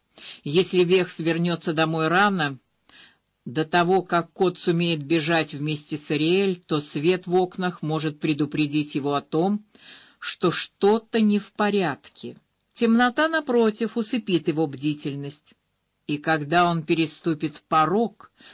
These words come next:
у нее появится единственный шанс убить его.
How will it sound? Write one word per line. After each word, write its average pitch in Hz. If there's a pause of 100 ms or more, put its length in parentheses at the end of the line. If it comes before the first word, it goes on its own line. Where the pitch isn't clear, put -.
(160)
у 190
нее 196
появится 196
единственный 185
шанс 170 (100)
убить 147
его. 135